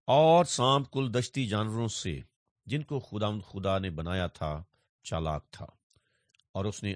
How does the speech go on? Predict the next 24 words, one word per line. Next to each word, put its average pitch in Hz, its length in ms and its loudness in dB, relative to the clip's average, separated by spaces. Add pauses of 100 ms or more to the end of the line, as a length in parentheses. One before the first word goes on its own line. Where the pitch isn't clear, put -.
عورت 95 260 -2
سے - 160 -8
کہا، 87 460 -2 (560)
کیا 117 160 0
واقعی 85 500 -4
خدا 165 320 0
نے 165 120 -2
کہا 147 320 2
ہے 139 180 0 (540)
کہ 113 120 -4
باغ 104 300 4
کے 123 160 -8
کسی 117 320 -6
درخت 107 360 -4
کا 113 100 -4
پھل 101 300 -2
تم 98 220 -6
نہ 92 340 -4
کھانا؟" 98 300 -4 (920)
شیطان 170 500 0
نے 202 100 2
مرد 143 300 2
سے 175 200 -2
نہیں 101 300 0